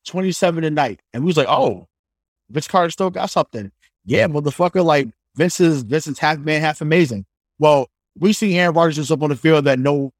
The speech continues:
other quarterback has done, maybe outside of Mahomes. So, yeah, like, and yeah, he's thirty-eight now, but he can still, he, he, he still got it. Although he's thirty-seven, he'll be thirty-eight later on this year. So, like, he, he still can dominate a, a game. So, yeah, I, I don't want folks to get it twisted. Like, he's, he's some type of scrub, 'cause he, he,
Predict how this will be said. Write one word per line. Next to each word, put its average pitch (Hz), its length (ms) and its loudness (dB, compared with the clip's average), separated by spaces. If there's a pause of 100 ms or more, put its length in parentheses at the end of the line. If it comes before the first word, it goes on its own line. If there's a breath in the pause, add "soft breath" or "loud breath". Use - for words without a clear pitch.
other 131 380 -2
quarterback 131 420 0
has 123 80 -4
done, 131 320 2
maybe 131 220 0
outside 135 240 0
of 135 80 -2
Mahomes. 143 500 -4
So, 175 180 2
yeah, 226 260 4
like, 131 180 -2
and 151 160 0
yeah, 175 160 4
he's 160 160 0
thirty-eight 170 480 2
now, 139 200 2
but 131 280 -2
he 165 100 -4
can 185 140 -4
still, 165 640 2 (400)
he, 170 220 0
he, 165 180 -2
he 170 140 -4
still 180 240 0
got 151 240 0
it. 98 100 -8
Although 170 300 4
he's 160 120 0
thirty-seven, 160 400 0
he'll 135 120 0
be 143 100 0
thirty-eight 139 380 -2
later 123 160 0
on 117 100 -2
this 110 140 -4
year. 104 120 -2
So, 120 280 0 (360)
like, 143 220 2
he, 202 160 2
he 175 240 2
still 220 320 2 (120)
can 135 200 -2
dominate 135 560 2 (140)
a, 120 180 -2
a 123 60 -2
game. 131 380 0 (180)
So, - 140 -4
yeah, 147 240 2
I, 143 160 0
I - 20 2
don't 165 100 0
want 156 160 -2
folks - 240 -8 (120)
to 139 100 -4
get 135 120 0
it 120 120 -4
twisted. 143 320 -6
Like, 120 160 -10
he's, 131 180 -8
he's 127 160 -8
some 131 120 -8
type 127 160 -6
of 113 80 -12
scrub, 123 240 -4
'cause 117 120 -4
he, 120 220 0
he, 120 200 -2